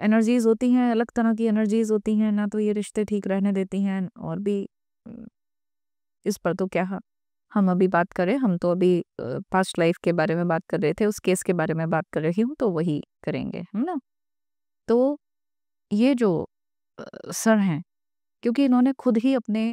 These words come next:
अंदर जगह दी थी उस एंटिटी को, इसीलिए वो जमी पड़ी थी। फिर इस चीज को रिजॉल्व कराया मैंने, और जब रिजॉल्व कराया है, तो इन्होंने बिल्कुल ऐसा फील किया कि इनके दोनों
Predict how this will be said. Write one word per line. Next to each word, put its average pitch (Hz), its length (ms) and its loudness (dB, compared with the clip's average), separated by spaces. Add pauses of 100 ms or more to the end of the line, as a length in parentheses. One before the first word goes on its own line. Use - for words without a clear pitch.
अंदर 202 260 0
जगह 190 280 -2
दी 185 120 -2
थी 175 160 -6
उस 180 180 -8
एंटिटी 165 340 -6
को, 247 200 -10 (320)
इसीलिए 226 460 0
वो 233 200 -4
जमी 202 280 4
पड़ी 123 260 -6
थी। - 260 -16 (1600)
फिर 277 320 4 (120)
इस 269 260 -2
चीज 208 280 0
को 202 180 -2 (360)
रिजॉल्व 202 440 4
कराया 156 320 -2
मैंने, 160 420 -2 (600)
और 196 180 0
जब 247 280 0
रिजॉल्व 233 400 2
कराया 170 380 -2
है, 196 160 -4
तो - 220 -8
इन्होंने 226 480 0
बिल्कुल 233 540 0
ऐसा 214 260 0
फील 220 440 -4
किया 170 380 -4 (580)
कि 269 100 -2 (140)
इनके 220 420 2
दोनों 208 460 2